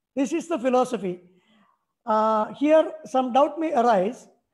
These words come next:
See, in information technology area, there is some fail safe system is there. But what they mean is they are making the copies, or they are copying the,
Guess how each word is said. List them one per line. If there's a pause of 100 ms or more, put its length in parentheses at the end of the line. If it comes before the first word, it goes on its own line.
(100)
See,
in
information
technology
area, (800)
there
is (540)
some
fail (640)
safe
system
is
there. (560)
But (300)
what
they
mean (140)
is (680)
they
are (880)
making
the
copies, (300)
or (400)
they
are (180)
copying
the,